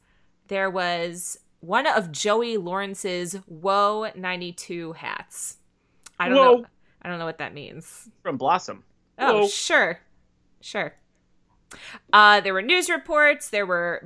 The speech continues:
Speaker 1: books, a T V guide, it looks like, with, uh,
Speaker 2: Nice.
Speaker 1: uh, what's his name?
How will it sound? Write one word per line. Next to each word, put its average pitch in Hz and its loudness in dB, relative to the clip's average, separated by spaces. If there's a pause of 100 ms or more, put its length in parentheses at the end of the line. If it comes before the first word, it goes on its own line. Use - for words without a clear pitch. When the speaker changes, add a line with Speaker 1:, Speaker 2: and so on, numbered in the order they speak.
(120)
Speaker 1:
books, - -4
a 180 -2
T 208 -6
V 233 -4
guide, 202 2
it 247 -10
looks 208 -10
like, 220 -6
with, 185 -10
uh, 160 -4
Speaker 2:
Nice. 175 -18 (840)
Speaker 1:
uh, 165 -14
what's 165 -18
his - -20
name? 71 -16